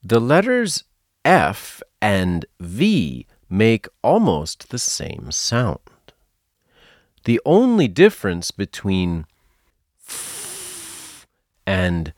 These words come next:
v is voicing. Maybe that's not such a surprise for you, but it was pretty big for me.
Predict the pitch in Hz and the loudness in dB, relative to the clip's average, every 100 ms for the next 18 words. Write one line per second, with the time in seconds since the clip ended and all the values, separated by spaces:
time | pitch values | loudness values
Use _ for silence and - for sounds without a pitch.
0 | _ _ _ 85 92 104 104 101 98 95 | _ _ _ -16 -12 -8 -8 -8 -8 -8
1 | 92 92 90 90 90 87 85 85 - _ | -8 -8 -10 -10 -12 -12 -12 -14 -18 _
2 | _ _ _ _ 104 92 82 78 78 76 | _ _ _ _ 0 2 2 -2 -4 -6
3 | 78 73 _ _ _ _ _ _ _ _ | -8 -10 _ _ _ _ _ _ _ _
4 | _ _ _ 85 135 185 - - - - | _ _ _ -2 0 2 0 -8 -12 -16
5 | _ _ _ _ _ _ _ _ _ _ | _ _ _ _ _ _ _ _ _ _
6 | _ _ _ _ _ _ _ 117 175 220 | _ _ _ _ _ _ _ 2 4 6
7 | 156 110 123 117 - - - _ _ - | 4 6 6 4 -2 -8 -10 _ _ -4
8 | 104 135 117 80 - - _ - - 117 | 2 4 4 2 -4 -20 _ -10 2 2
9 | 92 - - 110 98 90 - - - 110 | 2 -4 -4 2 2 0 -4 -6 2 4
10 | 90 87 80 76 - 87 80 80 87 139 | 6 4 -2 -8 -8 -6 -4 -4 -6 2
11 | 240 175 76 - _ _ _ - 127 113 | 4 4 2 -4 _ _ _ 4 4 6
12 | 151 196 160 160 156 - - 240 302 262 | 2 2 0 -2 -4 -4 0 2 2 2
13 | 247 285 185 151 151 151 214 320 - - | 0 0 -2 -6 -2 0 0 0 -4 -10